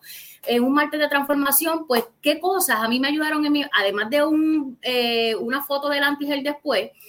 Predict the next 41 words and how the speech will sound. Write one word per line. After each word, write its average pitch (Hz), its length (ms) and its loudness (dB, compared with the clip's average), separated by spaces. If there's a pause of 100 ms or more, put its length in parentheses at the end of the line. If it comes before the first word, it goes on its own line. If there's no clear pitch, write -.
(460)
qué 262 280 2
cosas 311 420 0
a 233 60 -2
mí 214 100 -4
me 220 80 -2
ayudaron 277 380 -2
en 247 160 -2
este 240 240 -4
proceso 302 720 -2 (280)
para 202 360 0
poder 190 300 -2
transformarme? 240 800 -2
Pues 180 180 -6
fue 185 100 -2
mi 202 100 -2
batido 226 300 -2
nutricional, 226 500 -4
así 233 220 -4
que 247 140 -6
siempre 226 400 -4
les 254 340 -4
exhorto 247 640 -4
a 175 480 -2
que, 175 280 -2
eh, 165 600 -6 (300)
eh, 180 260 -4
mi 180 200 -6
foto 190 240 -4
de 220 80 0
transformación, 254 640 -4
pues, 185 160 -4 (160)
con 196 100 -6
mi 196 120 -2
batido 180 320 -2
nutricional, 220 640 -4 (260)
porque 196 240 -2
fue 220 220 -2
parte 302 340 0
de 226 140 0
mi 180 420 -2
transformación 175 1080 -2